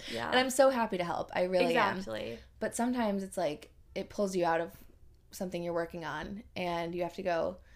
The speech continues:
Speaker 2: you know, help them resolve the issue. That's, it would take you five minutes to do, but you wanna teach them the right way and all of that.
Speaker 1: Exactly.
Speaker 2: And so I could see how for more senior employees, it,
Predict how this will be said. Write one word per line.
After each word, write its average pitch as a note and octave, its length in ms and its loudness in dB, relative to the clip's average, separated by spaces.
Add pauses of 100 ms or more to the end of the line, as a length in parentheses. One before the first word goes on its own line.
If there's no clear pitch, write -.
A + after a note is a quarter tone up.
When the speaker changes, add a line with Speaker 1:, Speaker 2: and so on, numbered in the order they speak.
(300)
Speaker 2:
you G3 120 -4
know, E3+ 200 -4 (380)
help F#3 260 2
them F3+ 200 0
resolve F3+ 260 2
the F3+ 140 0
issue. F#3 400 4
That's, F3 400 -2
it G#3 100 0
would F#3 120 0
take F3+ 260 -6
you E3+ 320 -2 (640)
five F3+ 220 8
minutes F3+ 340 0
to A#3+ 80 -2
do, B3+ 140 4
but G#3 180 6
you F#3+ 100 2
wanna E3+ 220 4
teach D#3+ 320 -8
them E3 140 -4
the E3 80 -6
right D#3 180 -4
way F#3 240 0
and G#3 80 0
all G3 140 -2
of G3 80 -2
that. G3+ 180 2
Speaker 1:
Exactly. F3+ 280 -4
Speaker 2:
And A3+ 100 -10
so F3 180 0
I D#3+ 140 2
could G3 200 -4
see G#3 300 -4
how F#3 480 0 (580)
for G3 200 0
more G#3 240 2
senior F#3 340 -2
employees, E3+ 500 -2
it, F3 160 -6